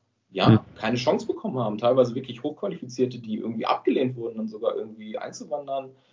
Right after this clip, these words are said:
Speaker 2: Crazy.
Speaker 1: Irgendwelchen bürokratischen Hürden. Äh, da bin ich prinzipiell sehr positiv, dass das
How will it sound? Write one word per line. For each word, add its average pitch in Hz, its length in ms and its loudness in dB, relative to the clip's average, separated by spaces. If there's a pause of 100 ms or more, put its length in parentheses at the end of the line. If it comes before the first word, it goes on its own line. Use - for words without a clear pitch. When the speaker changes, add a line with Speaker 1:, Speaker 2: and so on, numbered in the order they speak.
(240)
Speaker 2:
Crazy. - 240 8
Speaker 1:
Irgendwelchen 127 340 4
bürokratischen 123 720 0
Hürden. 180 500 0 (240)
Äh, 127 220 2 (100)
da 107 140 8
bin 165 160 0
ich - 160 -6
prinzipiell 175 540 0
sehr 120 160 4
positiv, 202 760 -6
dass 135 200 -2
das - 320 -2